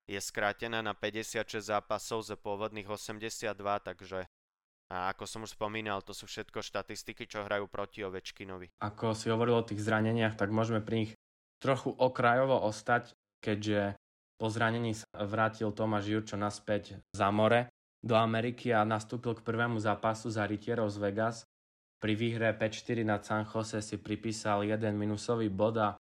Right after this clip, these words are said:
Speaker 2: odohral necelých osem minút. Náš košický odchovanec Tomáš Jurčo, naozaj trápia ho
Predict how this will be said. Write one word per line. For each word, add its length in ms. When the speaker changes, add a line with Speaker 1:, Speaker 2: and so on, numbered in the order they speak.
Speaker 2:
odohral 480
necelých 480
osem 160
minút. 400
Náš 240
košický 560
odchovanec 640
Tomáš 400
Jurčo, 320
naozaj 460
trápia 340
ho 80